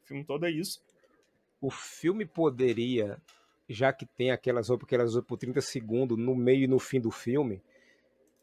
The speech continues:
Speaker 2: tipo, fazer elas sendo heroína já existente naquela merda, e eles brigando e se perseguindo e tal, seria um negócio merda? Seria, mas seria um negócio com pelo menos ação.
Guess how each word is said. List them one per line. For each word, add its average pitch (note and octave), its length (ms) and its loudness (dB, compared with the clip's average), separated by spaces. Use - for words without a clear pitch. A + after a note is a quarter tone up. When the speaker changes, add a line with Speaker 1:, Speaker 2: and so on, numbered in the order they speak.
Speaker 2:
tipo, D#3+ 160 -2
fazer F3+ 540 6
elas A3+ 340 10
sendo C3 480 4
heroína A#2 320 4
já B2 100 6
existente E3+ 460 6
naquela A#2 320 0
merda, A#2+ 500 2
e F#3+ 80 -4
eles G#3 200 0
brigando F3+ 680 4
e B2+ 60 0
se - 140 -10
perseguindo F#3+ 640 8
e - 20 -8
tal, F3+ 220 4
seria G#3 220 2
um - 20 0
negócio F3 400 4
merda? E3+ 300 6
Seria, B3+ 320 -2
mas B3 160 -2
seria D#4 120 0
um G4 60 0
negócio A3+ 300 4
com A#3 80 -12
pelo A3 120 -2
menos A#3 140 -2
ação. G3+ 180 -2